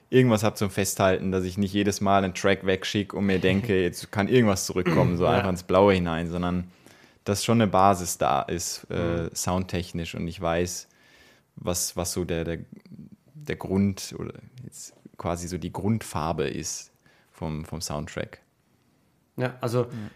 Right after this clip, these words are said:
Speaker 2: generell, du hast schon ein paar so Gedanken und Vorstellungen anhand der Temp-Musik, äh, Temp-Music,
Speaker 1: Mhm.
Speaker 2: Temp-Music.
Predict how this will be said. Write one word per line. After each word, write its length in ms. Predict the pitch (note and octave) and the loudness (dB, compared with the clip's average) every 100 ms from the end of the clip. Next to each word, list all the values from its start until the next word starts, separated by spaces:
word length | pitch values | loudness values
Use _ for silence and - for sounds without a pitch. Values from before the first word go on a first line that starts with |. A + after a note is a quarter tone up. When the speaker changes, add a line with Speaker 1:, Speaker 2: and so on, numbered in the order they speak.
| _ | _
Speaker 2:
generell, 480 | - B2+ B2 B2 C3 | -2 0 2 2 2
du 100 | B2+ | 0
hast 160 | A#2+ A#2+ | -2 -2
schon 140 | B2+ | -2
ein 120 | A#2 A2 | -2 -4
paar 200 | A2+ A2+ | -6 -6
so 440 | A2+ A2 G#2 - _ | -4 -6 -6 -12 _
Gedanken 540 | C3 B2 B2 A2+ B2+ B2 | -8 -6 -2 -2 -2 -4
und 120 | A2+ | -6
Vorstellungen 640 | - C3 C3+ C#3+ C3+ B2+ | -4 -4 -2 -4 -2 -2
anhand 240 | A#2+ A#2+ A#2+ | -4 -4 -6
der 100 | A#2 | -6
Temp-Musik, 720 | A#2+ B2 C3+ B2+ B2+ C3 B2+ | -6 -6 -4 -6 -6 -10 -6
äh, 180 | B2 A2+ | -6 -6
Temp-Music, 1000 | - A2+ - - _ - B2+ A#2+ B2+ B2+ | -6 -8 -12 -20 _ -2 0 0 -4 -8
Speaker 1:
Mhm. 240 | A2 A#2 | -8 -8
Speaker 2:
Temp-Music. 580 | C3+ C3+ B2 A#2+ B2 B2 | -8 -6 -4 -4 -6 -10